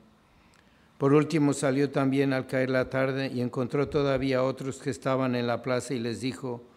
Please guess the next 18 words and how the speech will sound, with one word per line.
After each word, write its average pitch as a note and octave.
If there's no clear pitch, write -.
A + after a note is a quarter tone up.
"¿Por C3
qué D3+
han D3+
estado D3
aquí C#3
todo C#3+
el C3
día C3+
sin C3
trabajar?". A#2+
Ellos B2+
le A#2
respondieron: A#2+
"Porque C3
nadie C#3
nos C3
ha B2+
conte-, A#2+